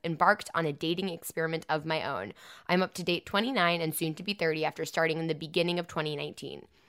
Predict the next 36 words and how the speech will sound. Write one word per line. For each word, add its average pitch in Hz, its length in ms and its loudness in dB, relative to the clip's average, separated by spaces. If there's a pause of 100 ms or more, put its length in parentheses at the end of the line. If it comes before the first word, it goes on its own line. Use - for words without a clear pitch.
(220)
Hearing 240 300 6
updates 185 400 2
from 160 140 -4
successful - 580 0
daters 185 360 0
who 185 80 -2
found 160 220 0
each 160 120 -6
other 160 160 -2
during 156 240 -2
the 147 80 -8
course - 280 -2
of 151 120 -6
this 156 160 -2
quote-unquote 156 800 0
experiment 202 720 2 (420)
would 180 140 4
be 190 140 6
really 165 200 6
motivating. 147 640 0
There's 202 200 6
so 196 100 6
many 190 200 6
times 165 320 4
where 165 100 4
I 156 80 6
want 156 240 0
to - 80 -12
give 151 180 -2
up - 140 -4
completely, 190 500 2
although 151 240 4
I 160 120 6
do 156 140 -2
take - 260 -6
breaks, 156 240 0